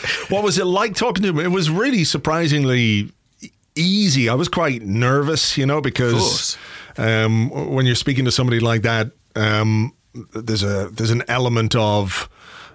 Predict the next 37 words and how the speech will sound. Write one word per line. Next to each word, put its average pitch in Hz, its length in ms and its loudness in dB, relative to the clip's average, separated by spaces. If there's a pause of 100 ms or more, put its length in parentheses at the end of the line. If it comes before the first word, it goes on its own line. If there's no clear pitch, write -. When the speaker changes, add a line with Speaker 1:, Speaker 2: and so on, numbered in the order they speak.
Speaker 1:
um, 104 520 2
not, 226 260 -4
not 214 200 -2
starstruck - 1040 -2
or 107 60 2
whatever 117 260 2
it 117 80 0
is, 117 100 0
but 147 160 -2
you, 156 220 2
you 151 180 0
want 196 220 0
it 185 100 -8
to 151 120 -2
be 123 100 0
good, 123 720 -2 (160)
and 127 120 2
you 131 80 4
want 170 160 0
it 151 100 -4
to 139 60 -2
be 131 120 0
good 131 200 0
for - 160 -2
them. 135 380 2
And 117 160 0
obviously, 131 340 2
I 113 40 2
wanted 117 320 0
it - 180 -2
to 117 100 -2
be 110 120 2
good 110 280 0
for, 110 440 0 (520)
for 123 140 -2
the 123 60 0
listeners 139 580 -2